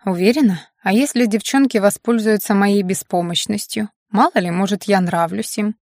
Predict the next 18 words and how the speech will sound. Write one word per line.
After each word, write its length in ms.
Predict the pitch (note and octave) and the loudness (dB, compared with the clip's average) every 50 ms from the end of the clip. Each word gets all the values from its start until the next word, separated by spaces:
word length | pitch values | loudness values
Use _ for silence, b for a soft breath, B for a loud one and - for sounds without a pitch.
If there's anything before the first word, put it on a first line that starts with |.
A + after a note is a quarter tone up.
| _ _ _ _ _ | _ _ _ _ _
Расстегнут 680 | - G3 G#3 G#3 - - - A#3 A#3 C#4+ F4 E4+ - | 0 2 2 0 0 -4 -4 0 0 0 0 2 2
мои 200 | A3+ G3+ G3+ G3 | 2 2 2 2
брюки 400 | E3 E3+ F3+ A#3 C#4+ D4 - - | 0 0 0 0 -2 -2 -2 -2
и 320 | F#3+ F3+ F3 E3+ E3+ D3+ - _ _ _ _ _ _ _ | -2 0 -2 -2 -6 -8 -10 _ _ _ _ _ _ _
Ой, 420 | - G#3+ G3+ F3+ D#3+ E3 E3 E3+ F#3 | 0 2 2 2 0 -2 -6 -4 -2
ладно. 680 | A#3+ D4+ D4+ C4 G#3+ F#3 F3 E3 D#3 E3+ E3+ E3+ D#3+ - - _ _ _ _ _ _ _ _ _ _ _ _ _ | 0 0 2 0 0 0 -2 -2 -2 -2 -4 -6 -6 -10 -14 _ _ _ _ _ _ _ _ _ _ _ _ _
Перебиваю, 580 | G3+ F#3 F#3+ F3 F3+ G3+ G3 B3 B3+ A#3+ G3+ | -2 0 0 0 0 2 4 6 6 6 4
потому 340 | - - - - G3+ G3+ A3 | 2 0 -2 0 2 2 2
что 200 | - - - G#3 | 0 0 -4 -4
слушать 520 | - - - G#3+ B3 C4+ - - F#3+ - | -4 -4 -4 -4 -4 -4 -4 -8 -10 -12
и 40 | - | -10
представлять 640 | - F#3+ G3+ - - - - G3+ G3 A3 B3+ B3+ - | -10 -8 -10 -10 -6 -2 0 0 2 2 0 -2 -4
такое 400 | - - F3+ - - C4 A#3+ F#3 | -6 -8 -10 -4 -2 0 0 0
мне 160 | E3+ F3 G3 G3+ | 0 0 0 0
не 140 | G3+ G#3 | 0 0
в 60 | G3+ G3+ | 2 4
моготу 440 | A3 A#3 A#3+ C4 C4+ C4 - G3+ | 4 4 4 2 0 0 -2 -6
уже. 300 | E3 E3 E3 D#3 - E3 | -8 -6 -8 -10 -12 -14